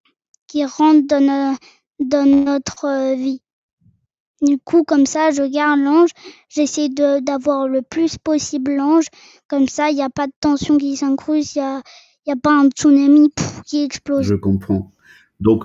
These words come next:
Speaker 2: dans tes ressources, tu as la balle qui te sert, euh, à, à, à ce que ton cerveau parte pas dans tous les sens. Euh, tu as l'ange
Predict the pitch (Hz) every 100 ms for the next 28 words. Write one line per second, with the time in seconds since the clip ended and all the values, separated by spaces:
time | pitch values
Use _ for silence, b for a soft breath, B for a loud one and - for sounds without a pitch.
0 | - 110 117 135 127 127 123 147 151 -
1 | 113 98 90 90 131 180 - - _ _
2 | _ _ _ 101 - 98 - 107 113 104
3 | 98 90 90 - _ _ _ 107 98 98
4 | 98 110 95 - 110 101 - 98 104 92
5 | 98 92 104 104 90 - 98 95 92 90
6 | - - 95 90 - 139 175 - - _
7 | _ _ _ - 101 104 101 - - 110
8 | 113 165 165